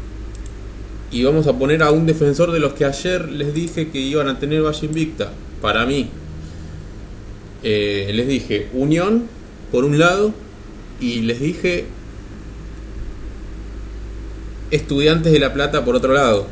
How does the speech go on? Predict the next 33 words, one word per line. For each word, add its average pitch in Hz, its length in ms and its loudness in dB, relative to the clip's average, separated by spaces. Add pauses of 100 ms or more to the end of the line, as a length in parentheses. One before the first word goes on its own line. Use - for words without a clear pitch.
(160)
O 127 160 0
sea, 104 400 2 (280)
ya - 200 2
tengo 143 240 2
a 120 80 4
Calderón 147 400 6
de 180 80 2
Unión, 196 420 -2
vamos 135 280 0
a 131 60 2
poner 135 220 0
un 156 100 0
defensor 160 440 0
de 156 80 0
Estudiantes. 143 580 0 (220)
Ayer 170 340 2
habíamos 160 380 4
puesto 185 580 -2
a 151 300 2 (1300)
Pasquini. 143 560 2 (260)
Hoy 156 140 6
vamos 165 300 6
a 147 80 4
fijarnos 170 500 2
en 151 160 4
la 143 140 4
página 160 300 2
de 143 80 2
Planeta 156 280 4
Grande 151 300 4
T, 170 240 0 (280)
¿sí? 147 220 -4 (140)
Que 110 140 -2